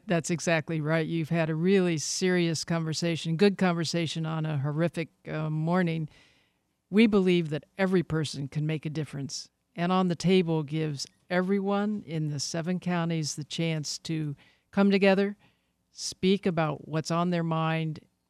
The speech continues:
and come up with those ideas that it's gonna take to bring us to bed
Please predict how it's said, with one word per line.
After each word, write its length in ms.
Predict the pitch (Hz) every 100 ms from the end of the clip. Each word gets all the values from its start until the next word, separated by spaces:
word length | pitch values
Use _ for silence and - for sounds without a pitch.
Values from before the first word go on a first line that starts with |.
| -
and 200 | 165 147
come 200 | - 220
up 160 | 240
with 120 | 170 -
those 280 | 165 156
ideas 720 | 160 160 147 170 208 190 165 139
that 100 | 147
it's 160 | -
gonna 220 | - 190
take 300 | 180 175 160
to 80 | -
bring 240 | 135 175 180
us 160 | 160
to 80 | -
bed 240 | 151 156